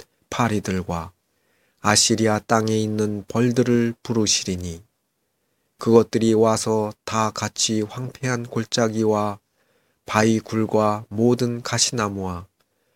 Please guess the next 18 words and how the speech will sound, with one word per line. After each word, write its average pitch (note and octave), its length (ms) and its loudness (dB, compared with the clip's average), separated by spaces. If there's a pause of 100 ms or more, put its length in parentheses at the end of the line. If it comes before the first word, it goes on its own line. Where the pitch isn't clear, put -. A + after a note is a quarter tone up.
(160)
모든 A2 480 4
숲을 - 560 -4
위에서 G#2 580 0
쉬리라. F#2 720 -4 (2000)
또 A2 240 6
바로 A2 460 2
그 A#2 240 2
날에 A2 520 2 (100)
주께서 A#2 720 0 (440)
세내어온 A#2+ 960 6
삭도 - 680 -2 (180)
곧 - 320 0 (200)
강 A2 260 -2
건너 A2+ 440 0
사람들과 G#2+ 880 0 (580)
아시리아 A#2+ 640 2
왕을 A#2 380 0
써서 A#2+ 600 0